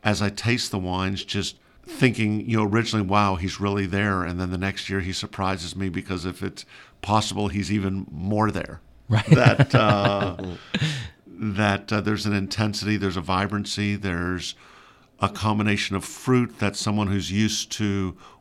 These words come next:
Speaker 1: Oregon wines can understand, but at the same time, you have wines that are not just disti-, distinctively French, but are very, very distinctive of the terroir, the soil, the conditions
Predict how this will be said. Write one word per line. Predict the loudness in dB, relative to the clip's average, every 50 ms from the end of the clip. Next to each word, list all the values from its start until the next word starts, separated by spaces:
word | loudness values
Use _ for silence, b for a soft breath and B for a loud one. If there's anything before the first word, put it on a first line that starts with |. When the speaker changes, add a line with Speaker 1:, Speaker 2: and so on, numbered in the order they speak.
| _ _
Speaker 1:
Oregon | 0 2 2 2 2 2 0 0
wines | 2 2 2 2 0 0 -2 -6 -10
can | -8 -6 -4 -4 -4 -4
understand, | -2 -2 0 0 0 -2 -4 -2 -2 -2 0 0 -2 0
but | 0 -2 -2 -2 -4
at | -6 -6
the | -4 -6
same | -2 0 0 0 0 0
time, | -2 -2 0 0 -2 -2 -6 B B B B B B B B 2
you | 2 2
have | 4
wines | 2 2 2 2 2 2 0 0
that | -2
are | 0
not | 0 0 0 0
just | -2 -6 -6 -4
disti-, | -4 -6 -4 -4 -4 -4 -4 -6 -12 _ _
distinctively | -4 -4 -4 -2 -2 -4 -2 -2 -4 -4 -4 -4
French, | -6 -6 -4 -4 -2 -2 -2 -4 -6 -10 -12 b b b b b b b b b b b b _
but | 0 0 2
are | 2 0
very, | 0 2 2 2 2 2 2
very | 2 0 0 0 0
distinctive | -2 -2 -2 -2 -2 0 0 0 0 0 -2 -2 -2 -2 -2 -2 -4 -8 -10 -8
of | -8 -4 -4
the | -4
terroir, | -4 -2 0 0 0 2 2 0 0 0 0
the | -2 -2
soil, | -4 -2 0 0 2 2 2 2 0 0 -2
the | -2 -4 -4
conditions | -4 -4 -4 -2 -2 0 0 0 -2 -2 -4 -4 -6 -8 -10